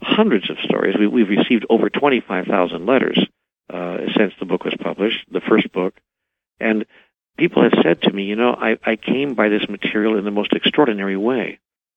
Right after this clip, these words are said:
I heard about it, you know, in a chance interview on the radio, like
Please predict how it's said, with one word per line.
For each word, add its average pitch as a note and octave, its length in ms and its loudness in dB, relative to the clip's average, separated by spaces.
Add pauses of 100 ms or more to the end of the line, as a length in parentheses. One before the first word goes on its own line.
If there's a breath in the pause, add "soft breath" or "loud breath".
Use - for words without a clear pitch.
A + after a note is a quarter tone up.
(160)
I - 80 -10
heard - 220 2
about A2 240 4
it, - 160 -4
you G#2 100 -4
know, F#2+ 80 -2
in G#2 160 -6
a G2+ 40 -12
chance - 360 -2
interview A2 380 0
on G2 60 0
the G2 100 0
radio, G2+ 440 4
like F#2 180 2